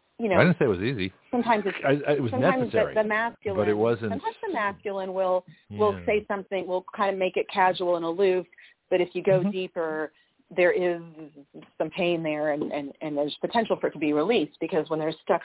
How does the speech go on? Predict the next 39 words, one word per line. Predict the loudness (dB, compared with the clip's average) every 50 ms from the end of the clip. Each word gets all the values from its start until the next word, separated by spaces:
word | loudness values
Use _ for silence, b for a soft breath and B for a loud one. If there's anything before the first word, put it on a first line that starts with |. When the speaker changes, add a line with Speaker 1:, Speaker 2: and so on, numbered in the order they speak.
| -6 -8
Speaker 1:
pain | -8 -6 -6 -6
and | -8 -10
trauma, | -10 -6 -4 -2 -2 0 0 0 -2 -2 -4 B B B B B B B _ -10
Speaker 2:
Mm-hmm. | -10 -6 -6 -6 -6 -6
Speaker 1:
it, | -6 -6
it, | -4 -6 -6 -6 _ _ _ -20 B B B B B B B B
no | B 0 2 4 4 4
matter | 4 4 4 2
how | 4 4 6
Speaker 2:
Or | 6
release | 8 8 6 4 4 4
my | 4 2
Speaker 1:
vulnerable | 2 2
Speaker 2:
pain | 0 -4
Speaker 1:
you | -2
are | -2
Speaker 2:
completely. | -4 -4 -4 -2 -2 -2 -2 -4 -6 -10 -14 _ _ -16
<laughs> | -14 -12 -10 -6
I |
mean, | -4 -4 -4
it | -4 -4
definitely, | -4 -6 -4 -4 -4 -6 B B B B B 0
you | 0 0
know, | 0 -2 B B
'cause | -6 -4 0
people | 0 0 2
do | 2 0
this | -2 0 -2
after | -2 -2 -2 -4
their | -6 -6
parents | -4 -4 -6 -6 -6
have | -10 -8
passed | -8 -8 -8 -6 -6
on, | -4 -4 -4
but | -6 -6 -6
mine | -4 -4 -4 -4 -2
knew. | -2 -4 -4 -4 -6 -10 -10
I | -8
mean, | -8 -8